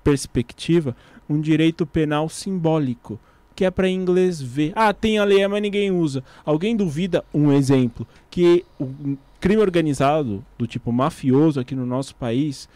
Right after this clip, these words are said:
ele comete crime de terrorismo? Alguém duvida disso?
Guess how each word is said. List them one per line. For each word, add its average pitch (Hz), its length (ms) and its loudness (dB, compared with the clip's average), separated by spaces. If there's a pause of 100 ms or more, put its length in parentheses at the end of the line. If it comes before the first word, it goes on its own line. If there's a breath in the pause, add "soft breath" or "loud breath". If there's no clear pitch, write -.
(160 soft breath)
ele 208 160 0
comete 165 400 -2
crime 139 280 -2
de 120 100 -8
terrorismo? 123 720 -4 (240)
Alguém 170 240 -2
duvida 160 440 0
disso? 160 480 -8